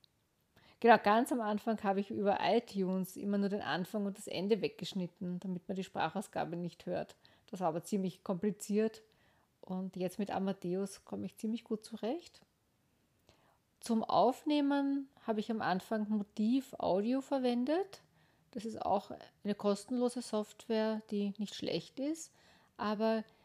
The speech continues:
jetzt verwende ich Just Press. Dieses Programm habe ich kennengelernt durch den Podcast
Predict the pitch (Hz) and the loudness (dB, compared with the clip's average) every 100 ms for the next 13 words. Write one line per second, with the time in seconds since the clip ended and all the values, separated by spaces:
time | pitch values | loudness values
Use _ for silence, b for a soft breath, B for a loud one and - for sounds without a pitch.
0 | b - 180 208 - - - - 233 196 | b -4 0 0 -2 -16 -18 -6 0 2
1 | 190 190 202 - 190 185 - - 180 220 | 2 0 -4 -4 -2 -2 -6 -8 0 0
2 | 294 - - b b b b b _ _ | -2 -8 -12 b b b b b _ _
3 | _ _ _ _ _ _ _ 226 247 - | _ _ _ _ _ _ _ -2 -2 0
4 | 196 - 196 208 214 208 - 185 220 226 | 0 2 2 2 2 -2 0 0 2 0
5 | 226 208 208 214 - - 208 202 208 - | 0 2 2 0 -4 -2 -2 0 -2 2
6 | 175 - - 185 180 - - | 0 0 -4 -4 -4 -8 -16